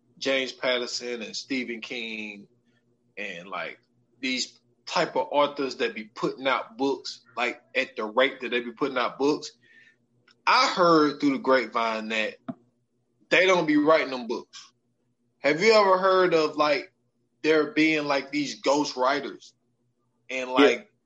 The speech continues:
Speaker 1: these people like James Patterson? And now, I'm not trying to start any accusations. I'm just saying this is something that I heard.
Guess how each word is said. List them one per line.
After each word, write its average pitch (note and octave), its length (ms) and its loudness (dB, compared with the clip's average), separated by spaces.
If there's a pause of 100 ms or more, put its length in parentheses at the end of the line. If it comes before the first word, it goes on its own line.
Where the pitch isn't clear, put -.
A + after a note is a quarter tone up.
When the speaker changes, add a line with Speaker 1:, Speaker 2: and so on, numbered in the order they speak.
Speaker 1:
these C3+ 540 -6 (140)
people D3 400 -6
like B2 380 -2
James C3+ 340 -6
Patterson? B2 680 -8
And A2 200 -14
now, D3 300 0
I'm F3 100 -2
not G3 160 0
trying G#3 140 -2
to F#3+ 60 -2
start F#3 280 2
any E3 140 -4
accusations. D#3 640 0
I'm D3+ 140 -2
just - 160 -10
saying D#3 180 -4
this F3 160 -2
is D3+ 100 -6
something D#3+ 380 -4
that B2+ 100 -8
I B2+ 200 0
heard. C#3+ 260 -4